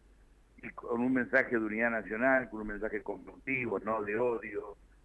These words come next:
no de enemigos, sino de ab-, de abrazar a todos los argentinos, cualquiera sea el color político, hayan votado a quien hayan votado, que quieran priorizar el trabajo, que pri-,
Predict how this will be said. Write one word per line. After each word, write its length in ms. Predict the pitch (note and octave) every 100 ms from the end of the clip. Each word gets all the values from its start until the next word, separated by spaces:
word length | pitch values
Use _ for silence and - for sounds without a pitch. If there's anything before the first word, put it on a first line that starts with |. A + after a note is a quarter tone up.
| -
no 200 | G#2 G#2+
de 80 |
enemigos, 720 | G2+ G2 G#2 B2+ A#2 G#2 G#2 F#2+
sino 260 | F#2 F2+ G#2+
de 240 | G#2+ G2+ - - - -
ab-, 280 | A2+ G2 G#2+
de 100 | G2+
abrazar 540 | G#2 G#2+ G#2 - C3+
a 140 | B2 -
todos 160 | B2+ A#2
los 80 | A2
argentinos, 600 | G#2 G2+ - B2+ A#2 -
cualquiera 420 | G#2+ - - C3 A2
sea 100 | A#2
el 60 |
color 280 | - A2 A2
político, 540 | G#2+ G#2+ B2+ - - A#2+
hayan 220 | A#2 A2
votado 340 | G#2 - B2
a 60 | G#2+
quien 160 | G#2+
hayan 260 | A2 G#2+ G2+
votado, 380 | G2+ - B2+ F2+
que 160 | G2+ -
quieran 260 | A2+ A2 G#2+ _ - - _
priorizar 500 | G2+ G2+ G2 - A2+
el 120 | G#2+
trabajo, 560 | G#2 G#2+ A#2+ - - G2+
que 80 | G2+
pri-, 220 | G2